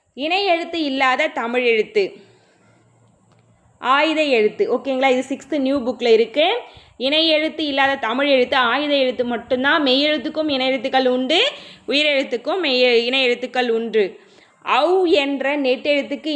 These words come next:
இணை எழுத்து ஔ, ஊ. ஃபஸ்ட்டே நான் எக்ஸ்பிளைன் பண்ணிட்டேன். ஓகேங்களா?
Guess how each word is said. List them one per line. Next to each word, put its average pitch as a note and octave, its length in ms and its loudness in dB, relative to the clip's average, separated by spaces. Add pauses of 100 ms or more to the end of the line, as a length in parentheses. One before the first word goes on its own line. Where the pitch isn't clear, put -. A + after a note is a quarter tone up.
இணை C4+ 200 -2
எழுத்து B3+ 440 2 (560)
ஔ, A3+ 180 2 (400)
ஊ. C#4+ 60 0 (380)
ஃபஸ்ட்டே G#3+ 320 -2
நான் B3+ 160 0
எக்ஸ்பிளைன் B3+ 320 -4
பண்ணிட்டேன். F#3+ 380 -2
ஓகேங்களா? A#3 400 -2